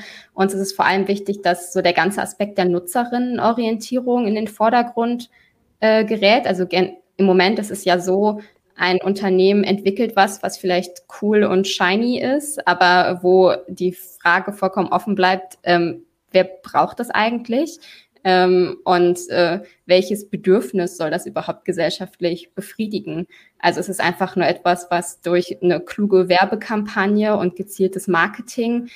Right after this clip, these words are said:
äh, wo quasi der Bera-, Bedarf suggeriert wird, oder ist es tatsächlich etwas, was einen gesellschaftlichen Nutzen bringt, was Menschen dabei hilft, selbstbestimmter und besser zu leben?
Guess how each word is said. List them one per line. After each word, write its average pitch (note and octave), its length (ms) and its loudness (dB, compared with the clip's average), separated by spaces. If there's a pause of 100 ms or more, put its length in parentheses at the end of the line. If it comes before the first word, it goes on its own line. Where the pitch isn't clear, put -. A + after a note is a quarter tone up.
(220)
äh, F3+ 200 2 (120)
wo E3+ 240 -2 (180)
quasi E3+ 200 -4
der F3 100 -4
Bera-, - 400 -4
Bedarf F3 320 2
suggeriert G#3 640 -6
wird, D4 180 0
oder F#3 200 0
ist G3+ 120 -8
es F#3 100 -14
tatsächlich G3 540 -6
etwas, F3 400 0 (300)
was E3+ 300 0 (280)
einen F3 220 0
gesellschaftlichen F3+ 840 -2
Nutzen G3+ 440 -2
bringt, E3 560 -4
was D#3+ 400 -4
Menschen F3 500 2
dabei F3 400 0
hilft, F#3 640 -2
selbstbestimmter F3 1300 -2 (400)
und F3+ 160 -4
besser F3 380 2
zu - 160 -4
leben? F3+ 500 2